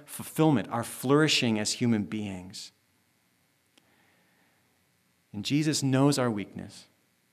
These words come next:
And he, look at the,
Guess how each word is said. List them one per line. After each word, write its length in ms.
And 360
he, 520
look 220
at 120
the, 100